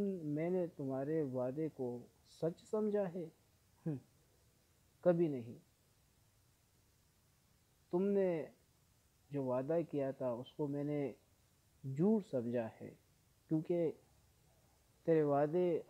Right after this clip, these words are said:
हमेशा झूठे होते हैं। अगर मैंने तुम्हारे वादे को सच समझा होता और तुम्हारे वादे में सच्चाई होती तो मैं खुशी से मर जाता।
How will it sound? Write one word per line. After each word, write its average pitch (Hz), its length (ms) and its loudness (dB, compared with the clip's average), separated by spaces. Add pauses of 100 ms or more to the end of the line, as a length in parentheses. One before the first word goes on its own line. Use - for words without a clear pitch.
हमेशा 160 540 2
झूठे 139 420 0
होते 131 520 -2
हैं। 110 200 -14 (1040)
अगर 202 420 8 (2000)
मैंने 170 720 2
तुम्हारे 147 720 2 (340)
वादे 135 540 0
को 127 380 -2 (840)
सच 175 220 -4 (120)
समझा 139 320 0
होता 127 480 0
और 131 320 -4
तुम्हारे 127 480 -2
वादे 131 380 -2
में 135 280 -4 (500)
सच्चाई 147 420 4
होती 131 560 0 (420)
तो 151 80 4
मैं 170 380 4 (180)
खुशी 202 480 4
से 165 180 8
मर 143 320 8
जाता। 120 580 -2